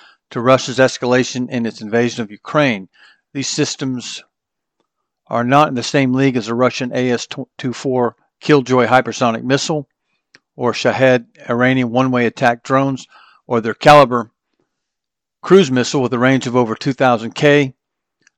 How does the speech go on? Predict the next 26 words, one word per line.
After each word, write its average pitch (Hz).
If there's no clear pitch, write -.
which -
is 113
rough-, 131
roughly 135
seven 127
times 127
that 117
of 104
a 101
Storm 123
Shadow 117
missile, 120
Wallace 120
said. 120
Um, 120
Wallace 139
said 139
technical 147
hurdles 135
integrating 143
the 127
weapon 135
onto 120
Soviet, 143
on, 135
onto 131